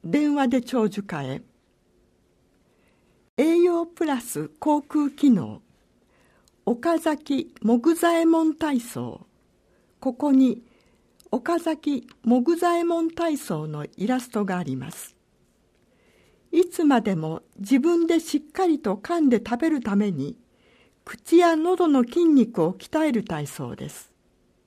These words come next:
岡崎ご満足体操と一緒に行っている団体もあります。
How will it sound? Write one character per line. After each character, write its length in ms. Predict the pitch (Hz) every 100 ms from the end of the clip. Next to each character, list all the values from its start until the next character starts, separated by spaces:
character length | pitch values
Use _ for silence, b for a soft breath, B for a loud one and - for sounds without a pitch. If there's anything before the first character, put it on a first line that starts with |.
| _ _ _ _ _ _ _ _ _
岡 280 | 247 240 359
崎 360 | 349 339 320 302
ご 140 | 254
満 260 | 294 339 339
足 240 | 359 -
体 240 | 381 349
操 260 | 302 233 190
と 160 | 196 190
一 100 | 180
緒 180 | - 294
に 100 | 285
行 380 | 262 320 320 320
っ 40 |
て 220 | 311 311
い 60 | 294
る 100 | 277
団 280 | 240 240 233
体 180 | 214
も 160 | 202 185
あ 80 | 156
り 140 | 139
ま 160 | 123 156
す。 260 | - -